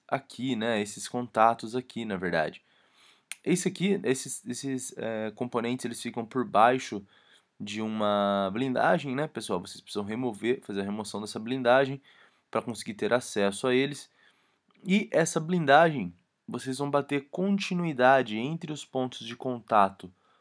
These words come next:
do nosso conector de carga, né? Então aqui a gente tem as duas trilhas de dados, né? Dados positivos e dados negativos. Vocês podem interligar aqui, ó, nesses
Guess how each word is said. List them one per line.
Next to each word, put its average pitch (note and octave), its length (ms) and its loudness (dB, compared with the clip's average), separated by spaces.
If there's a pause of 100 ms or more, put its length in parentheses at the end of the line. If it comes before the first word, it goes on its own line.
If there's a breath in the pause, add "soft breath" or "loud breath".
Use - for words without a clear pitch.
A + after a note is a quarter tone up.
(180)
do C3+ 220 0
nosso C3+ 320 0
conector G#2+ 420 -4
de G#2 100 -8
carga, B2 440 2
né? C#3 200 -4 (460 soft breath)
Então B2+ 140 -2
aqui A#2+ 140 -4
a - 20 0
gente A2 140 -4
tem A2+ 120 -4
as G#2+ 120 -4
duas A2 240 -6
trilhas G#2 280 -6
de G2 120 -8
dados, A#2+ 340 2
né? G#2+ 160 -4
Dados G2 240 -2
positivos G#2 680 -8
e G2 40 -8
dados F#2+ 200 -4
negativos. B2 760 -6 (520 soft breath)
Vocês G#2 300 -12
podem G2+ 260 0
interligar G2 520 -2
aqui, F#2 260 -6
ó, F2 160 2 (680 soft breath)
nesses G3+ 560 -6